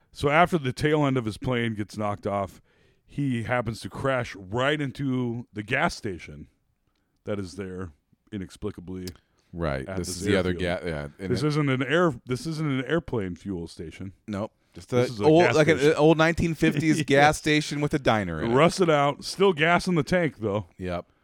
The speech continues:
Speaker 1: No one has used this gas station in a very long time, but
Speaker 2: Nope.
Speaker 1: it's still filled with gas. And you expect, you're like, "Wow, it's weird. There was not an explosion when this plane crashed into this gas station."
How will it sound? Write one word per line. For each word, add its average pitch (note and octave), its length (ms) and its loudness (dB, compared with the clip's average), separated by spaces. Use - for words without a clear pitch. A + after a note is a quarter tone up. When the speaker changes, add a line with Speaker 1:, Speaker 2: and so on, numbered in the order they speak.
Speaker 1:
No C3 160 2
one E3+ 120 2
has C3 180 -2
used D3+ 220 -2
this B2 160 -2
gas A2 260 -4
station A#2 320 -2
in A2 100 -2
a A2 60 -2
very A2+ 360 -2
long G2+ 240 -4
time, F#2 340 -8
but D#2 160 -8
Speaker 2:
Nope. E2 160 -10
Speaker 1:
it's - 140 -16
still A2+ 200 -2
filled A#2+ 320 -2
with G#2+ 140 -4
gas. D2+ 460 -12
And D#3+ 140 0
you G#3+ 140 2
expect, - 560 -4
you're D#3+ 100 -8
like, C#3 160 -4
"Wow, G#3+ 440 -6
it's - 160 -10
weird. F3 580 -4
There D3+ 160 -2
was C#3+ 160 -6
not D#3 340 0
an E3 120 -2
explosion D3+ 760 2
when D#3+ 140 -8
this D3+ 140 -4
plane E3+ 480 -4
crashed D3 560 -6
into D#3 400 2
this C#3 220 -2
gas D3 260 -4
station." A#2+ 400 -2